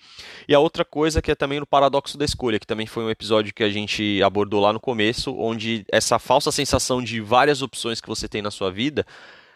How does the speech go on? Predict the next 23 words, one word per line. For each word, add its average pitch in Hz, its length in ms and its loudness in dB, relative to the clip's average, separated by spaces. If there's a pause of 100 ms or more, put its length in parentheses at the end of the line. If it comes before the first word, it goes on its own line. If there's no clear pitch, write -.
(240)
ela 123 240 6
também 139 520 -2
tem 139 200 -4
um 143 100 -2
revés, 123 540 2
ou 101 60 -4
seja, 101 260 -2
ela 104 140 2
tem 117 140 -6
um 120 80 -6
ponto 123 320 -6
ruim 127 320 -2
nisso, 104 320 -6
né? 98 120 2
Então 101 300 -2
você 104 220 -2
fica 113 260 0
com - 100 -4
aquela 117 240 4
sensação 117 440 -4
de 113 100 -10
que - 100 -10
sempre 131 520 -2